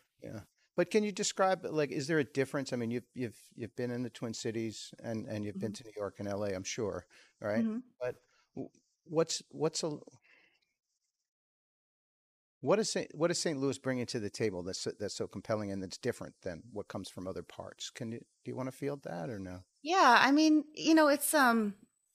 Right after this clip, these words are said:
Speaker 2: it's definitely a, uh, it's, it's like a Midwest city that also kind of feels a little bit East Coast, in my opinion, you know, just being from the upper Midwest, being from Minnesota.
Speaker 1: Mm-hmm.
Speaker 2: Minnesota has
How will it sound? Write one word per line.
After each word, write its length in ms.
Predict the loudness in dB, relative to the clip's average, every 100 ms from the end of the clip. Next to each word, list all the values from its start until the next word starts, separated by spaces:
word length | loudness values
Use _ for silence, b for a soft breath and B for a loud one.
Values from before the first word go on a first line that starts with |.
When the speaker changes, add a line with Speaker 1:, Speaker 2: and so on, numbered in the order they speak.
| _ _ -20 -10 -6
Speaker 2:
it's 220 | -4 4
definitely 420 | 4 4 4 8
a, 180 | 8 6 0 2
uh, 300 | 4 6 4 -2 -10 _ B B B B B
it's, 180 | 4 4 6
it's 200 | 4 6
like 100 | 6
a 60 | 8
Midwest 580 | 8 8 6 6 6 6
city 460 | 4 4 0 -2 -10 _ _ 4
that 240 | 6 6 8
also 280 | 8 8 2
kind 220 | 2 2
of 80 | 2
feels 300 | 2 2 2
a 60 | 0
little 220 | 0 2
bit 180 | 0 0
East 280 | -2 -2 -2
Coast, 320 | -2 0 0
in 100 | 0
my 140 | 2
opinion, 420 | 0 -4 -4 -2
you 100 | 2
know, 100 | 2
just 200 | 2 0
being 160 | 2 0
from 200 | 2 0
the 100 | 8
upper 220 | 8 8 4
Midwest, 500 | 2 0 -2 -2 -8 -4
being 140 | -2
from 220 | 0 -2
Minnesota. 600 | -2 -4 -2 -2 -2 -2 -6 B B B
Speaker 1:
Mm-hmm. 140 | -2 4
Speaker 2:
Minnesota 380 | 6 8 6
has 300 | 8 6 6